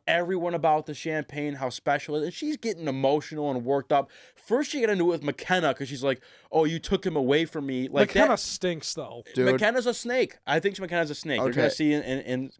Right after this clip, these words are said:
Speaker 1: future episodes. But anyway, but I need, let me finish the story,
Speaker 3: Do
Speaker 1: then we
Speaker 3: you,
Speaker 1: can
Speaker 3: any of you guys have family members who are named McKenna?
Speaker 2: No.
Speaker 1: No.
Speaker 3: Okay, I just, then I can say this. I, I will say, I've never met a McKenna who wasn't a snake. It's something about that name.
Speaker 1: I've never met a
Speaker 3: <laughs>
Speaker 1: McKenna,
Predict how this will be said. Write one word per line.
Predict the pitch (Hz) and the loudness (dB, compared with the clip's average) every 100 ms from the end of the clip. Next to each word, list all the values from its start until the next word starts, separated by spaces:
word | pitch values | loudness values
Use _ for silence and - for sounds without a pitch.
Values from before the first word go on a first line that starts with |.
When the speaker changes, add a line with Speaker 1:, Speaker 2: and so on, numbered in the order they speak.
| - | -12
Speaker 1:
future | 156 143 | -6 -2
episodes. | 135 110 95 92 | -2 -4 -8 0
But | 143 | 0
anyway, | 160 113 | 2 -2
but | 110 | 0
I | 139 | -2
need, | 156 | -2
let | 147 | -2
me | 175 | -2
finish | 196 196 | -4 -6
the | 202 | -4
story, | 202 175 | 2 2
Speaker 3:
Do | 160 | 4
Speaker 1:
then | 160 | 4
we | |
Speaker 3:
you, | 165 | 4
Speaker 1:
can | |
Speaker 3:
any | 156 175 | 2 0
of | |
you | 175 | 2
guys | 175 170 | 2 2
have | 160 | 0
family | - 131 131 | 0 -2 0
members | 123 123 123 - | 0 2 0 -2
who | |
are | 113 | -2
named | 107 104 | -2 -2
McKenna? | 104 98 95 95 - - | -2 -4 -4 -8 -12 -12
Speaker 2:
No. | 165 143 | -10 -6
Speaker 1:
No. | 127 101 85 _ _ | -4 -4 -4 _ _
Speaker 3:
Okay, | 98 98 87 82 | -8 -6 -4 -6
I | 85 | -8
just, | - 98 - | -10 -16 -10
then | 80 107 | -8 -4
I | 107 107 | -2 -4
can | 101 98 | -4 -6
say | - 85 | -6 -8
this. | 69 69 - 214 - - - - | -8 -8 -8 -8 -14 -20 -14 -4
I, | 123 131 139 - | 0 0 0 -2
I | - 135 | -2 0
will | 131 | 0
say, | 123 117 - | 0 -2 0
I've | 131 147 | 0 0
never | 160 160 170 | -2 0 0
met | 165 | 0
a | |
McKenna | 156 143 - 135 131 | 0 -4 -2 -2 0
who | 135 | 0
wasn't | 117 120 104 92 | 0 0 -2 -10
a | |
snake. | - 95 85 - - 392 - 508 - | -12 -12 -14 -16 -4 0 0 0 0
It's | 151 151 - - | 2 2 2 2
something | 165 156 160 | 2 2 2
about | 151 139 | 2 2
that | - 127 107 | 0 0 -2
name. | 113 95 | -6 -4
Speaker 1:
I've | - | 0
never | 147 160 | 2 4
met | 139 | 4
a | 131 | 2
Speaker 3:
<laughs> | |
Speaker 1:
McKenna, | 120 151 127 | 0 -2 -2